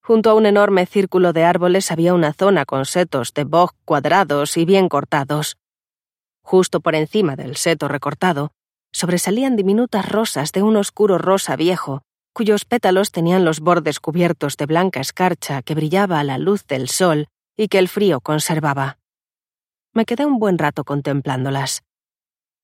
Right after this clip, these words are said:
Mientras daba la vuelta para observar las flores desde el otro lado, estuve a punto de pisar un vómito que se había quedado congelado en el suelo. Un recuerdo de algún cliente del club nocturno Café Ópera.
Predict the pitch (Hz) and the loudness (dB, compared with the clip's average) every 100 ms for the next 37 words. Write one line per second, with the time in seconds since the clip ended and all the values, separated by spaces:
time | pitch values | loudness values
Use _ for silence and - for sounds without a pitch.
0 | _ 202 202 196 196 202 180 170 196 214 | _ 2 4 2 2 4 4 2 2 0
1 | 143 147 151 - 151 165 170 156 - 190 | -2 -2 -4 -4 -2 0 2 0 0 0
2 | 202 147 - 156 151 151 165 170 180 185 | 2 0 -2 -2 0 -2 0 2 4 2
3 | 165 190 _ _ - 156 - 254 277 - | -2 -6 _ _ -6 -4 -2 0 0 0
4 | 214 220 127 - - - 226 220 170 196 | -2 -2 -6 -6 -8 -2 0 0 0 0
5 | 202 139 160 - - 180 247 247 196 214 | 0 -2 -6 -6 -4 -2 0 0 0 2
6 | 165 151 151 160 196 180 139 139 151 147 | 0 -2 -4 0 2 2 0 -2 -4 -4
7 | 139 143 139 _ _ _ _ _ - 254 | -4 -6 -8 _ _ _ _ _ -2 0
8 | 240 220 190 185 180 175 175 180 208 208 | 2 2 2 2 2 0 2 2 2 2
9 | 185 190 196 185 147 143 190 190 156 127 | 2 2 2 0 -2 -2 0 0 0 -4
10 | - 185 135 131 - 143 - 170 131 139 | -2 -2 0 -6 -4 -4 0 -2 -2 -6
11 | 131 135 | -8 -10